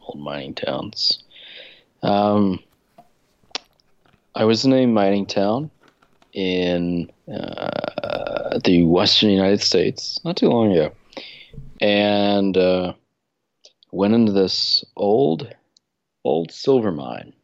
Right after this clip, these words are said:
very old silver mine, and there wasn't too much that was spooky about it. Uh,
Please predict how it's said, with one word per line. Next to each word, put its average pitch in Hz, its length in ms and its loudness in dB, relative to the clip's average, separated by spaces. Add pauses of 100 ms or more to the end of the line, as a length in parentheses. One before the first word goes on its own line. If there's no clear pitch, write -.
(540)
very 131 240 -2
old 127 240 -2
silver - 300 0
mine, - 340 -10 (2000)
and 107 640 2 (1120)
there 202 120 -8
wasn't 254 280 -4
too - 140 0
much 110 240 2
that 101 80 -2
was - 140 -10
spooky - 440 -4
about 107 380 -8
it. - 260 -14 (840)
Uh, - 200 -14